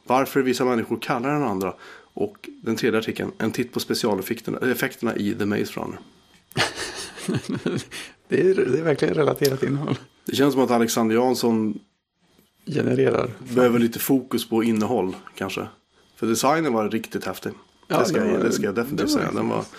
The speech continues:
Speaker 1: den var faktiskt rolig. Men, eh,
Speaker 2: Ja, det är en sån här
Speaker 1: eh,
Speaker 2: sida där det inte finns, det finns ingen omsida heller, vad jag kan hitta.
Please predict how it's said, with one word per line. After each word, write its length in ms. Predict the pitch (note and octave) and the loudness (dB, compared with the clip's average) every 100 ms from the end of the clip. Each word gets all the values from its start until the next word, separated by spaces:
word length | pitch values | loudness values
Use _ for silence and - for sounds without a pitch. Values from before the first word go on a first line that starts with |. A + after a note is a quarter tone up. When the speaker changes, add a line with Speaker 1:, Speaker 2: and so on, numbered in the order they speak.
| - | -14
Speaker 1:
den 300 | - - - | -14 -14 -8
var 60 | - | -2
faktiskt 240 | A2+ G#2 | -2 0
rolig. 300 | G#2 G2+ G#2 G#2 - | 0 0 0 -4 -10
Men, 280 | G#2+ G#2+ G#2+ | -4 0 2
eh, 400 | G#2+ G#2+ G#2 G#2 - - - - - - - - - _ _ _ _ _ - - _ _ _ _ _ D4 | 2 2 0 0 -4 -10 -12 -12 -14 -16 -18 -20 -20 _ _ _ _ _ -20 -20 _ _ _ _ _ -4
Speaker 2:
Ja, 60 | |
det 80 | C#3 | 0
är 0 | |
en 40 | C3 | 2
sån 60 | |
här 60 | B2+ | 2
Speaker 1:
eh, 20 | |
Speaker 2:
sida 260 | - D3+ C3+ | 2 2 4
där 60 | |
det 60 | C#3 | 4
inte 200 | C#3 C#3 | 2 2
finns, 340 | C#3+ B2+ - | 0 -2 -4
det 140 | - A#2 | -6 -2
finns 200 | D3+ C#3+ | 0 2
ingen 200 | C#3 C#3 | 2 2
omsida 640 | D3+ C3+ A#2 - F3 B2 | 2 0 -2 -2 -2 0
heller, 220 | C3 C3 | 0 0
vad 120 | A2 - | 0 -2
jag 100 | - | -4
kan 80 | A2+ | -8
hitta. 340 | A#2 - - | -10 -10 -10